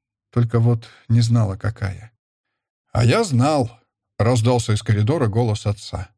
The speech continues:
Оба, и Лане, и мать, разом соскочили с мест, как вспугнутые любовники.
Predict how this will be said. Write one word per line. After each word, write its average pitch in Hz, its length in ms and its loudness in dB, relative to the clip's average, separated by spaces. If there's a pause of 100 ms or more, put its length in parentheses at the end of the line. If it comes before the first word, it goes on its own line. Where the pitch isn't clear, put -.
(520)
Оба, 117 300 0
и - 220 -2
Лане, 107 400 0
и 92 80 -4
мать, 151 460 -4
разом 151 400 0
соскочили 101 580 -2
с - 120 -10
мест, 139 340 0 (200)
как 127 280 0 (100)
вспугнутые 127 680 0
любовники. 110 760 -2